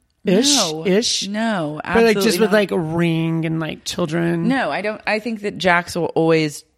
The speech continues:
Speaker 2: I think he'll always cheat. I
Speaker 1: Yeah.
Speaker 2: think that will be something they'll always have to deal with.
Speaker 1: They'll probably, like, work it out.
Speaker 2: Yeah, and they'll work it out, but, like,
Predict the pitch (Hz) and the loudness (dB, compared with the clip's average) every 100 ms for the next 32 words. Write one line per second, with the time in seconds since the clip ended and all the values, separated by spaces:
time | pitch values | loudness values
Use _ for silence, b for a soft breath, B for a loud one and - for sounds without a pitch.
0 | - 165 185 180 175 165 160 175 151 131 | -2 0 0 0 0 2 4 4 2 0
1 | - 82 78 - - 185 175 170 165 160 | -10 -10 -10 -12 0 2 2 2 2 2
2 | 156 151 165 151 147 135 - 147 135 135 | 0 -2 -2 -2 -2 -2 0 0 0 -2
3 | - - - - - 208 285 294 233 151 | -10 -12 -14 -10 -2 0 2 2 2 0
4 | 151 170 - 147 131 - _ _ - 202 | 0 -2 -2 -8 -8 -14 _ _ -4 2
5 | 156 - 175 185 185 196 185 170 175 202 | 2 0 -6 -8 -4 0 2 2 2 2
6 | 165 175 165 - 117 165 151 - | 4 6 4 2 -2 0 0 -4